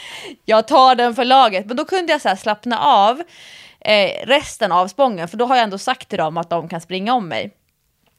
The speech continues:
Och på Lidingöloppet så har jag stått någon gång i, nej, förlåt, eh, på Lidingö,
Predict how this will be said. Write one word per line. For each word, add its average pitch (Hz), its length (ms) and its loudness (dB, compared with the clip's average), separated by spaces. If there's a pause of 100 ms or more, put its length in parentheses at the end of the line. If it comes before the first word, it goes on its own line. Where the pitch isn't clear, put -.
(140)
Och 226 340 -2
på 247 100 -4
Lidingöloppet 247 920 -4
så - 200 -6
har 196 240 0
jag 190 180 -2
stått - 560 -6 (440)
någon 277 360 0
gång 185 360 0
i, 185 580 -2 (300)
nej, 294 180 0
förlåt, 277 280 -2 (260)
eh, 247 200 -2
på 285 140 -4
Lidingö, 262 520 -2